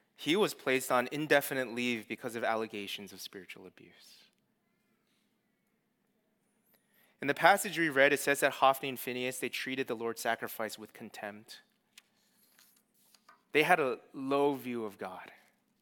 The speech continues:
They were treat-, they were treating God's sacrifice as such. They did not regard God as holy. They lost sight of the majesty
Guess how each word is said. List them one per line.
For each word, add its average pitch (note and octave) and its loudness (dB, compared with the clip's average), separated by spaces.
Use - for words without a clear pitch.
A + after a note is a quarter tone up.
They B2+ -6
were B2+ -2
treat-, D3+ -4
they D3+ 6
were D3+ 6
treating D#3 0
God's C3 6
sacrifice B2 0
as A2 -10
such. - -12
They C#3+ 4
did D#3 6
not E3+ 8
regard D3+ 6
God C#3+ 8
as B2+ 0
holy. D#3+ 2
They D3+ 4
lost F#3 4
sight - 4
of C3+ 4
the C#3+ -2
majesty D3 2